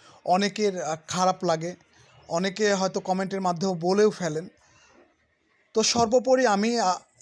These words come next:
চেষ্টা করছি ভালো কিছু আপনাদের সামনে তুলে ধরার। আসলে একটি মানুষ আসলে একদিনে সব কিছু করা সম্ভব না, টাইম লাগবে,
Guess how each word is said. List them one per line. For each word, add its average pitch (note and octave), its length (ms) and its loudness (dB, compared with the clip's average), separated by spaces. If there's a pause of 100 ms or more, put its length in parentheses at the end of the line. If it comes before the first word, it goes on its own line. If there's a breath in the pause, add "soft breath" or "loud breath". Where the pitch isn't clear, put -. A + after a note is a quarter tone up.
(100)
চেষ্টা G#3+ 340 0
করছি G3 480 -4 (240)
ভালো E3+ 340 0
কিছু F#3+ 300 -6
আপনাদের E3 540 -6
সামনে E3 380 -8
তুলে E3+ 300 -4
ধরার। E3+ 320 -4 (1160)
আসলে B3 300 2
একটি B3 200 -4
মানুষ G3+ 340 0
আসলে A3 400 -4
একদিনে F3+ 480 -2
সব F#3 280 -4
কিছু - 260 -10
করা E3 260 -2
সম্ভব D3 420 -8
না, - 220 -20 (1080)
টাইম F#3 280 0
লাগবে, D#3+ 400 -4